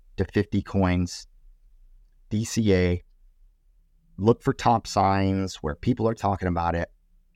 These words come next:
get your initial out, leave a moon bag if you want, resist the temptation to pour your profits into what you think might be the next big thing. Because if you're in,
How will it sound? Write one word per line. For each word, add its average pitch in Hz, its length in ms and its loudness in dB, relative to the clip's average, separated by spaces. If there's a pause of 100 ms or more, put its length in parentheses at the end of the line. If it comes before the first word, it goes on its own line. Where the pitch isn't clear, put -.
get 113 240 -2
your 127 80 4
initial 104 360 0
out, 92 280 0
leave 143 160 0
a 175 40 2
moon 139 240 4
bag 98 220 0
if 82 160 -6
you 85 80 -2
want, 80 320 -2 (720)
resist 95 600 2
the - 60 -4
temptation 98 960 0 (540)
to - 120 -4
pour 104 360 0
your 95 140 4
profits - 840 -4 (200)
into 87 840 0 (380)
what 90 160 0
you 87 140 0
think - 500 0
might 82 220 0 (200)
be 85 140 0
the 80 100 -4
next 80 340 0
big - 220 -4
thing. 67 440 -2
Because 82 280 0
if 85 80 -10
you're 98 140 2
in, 104 240 2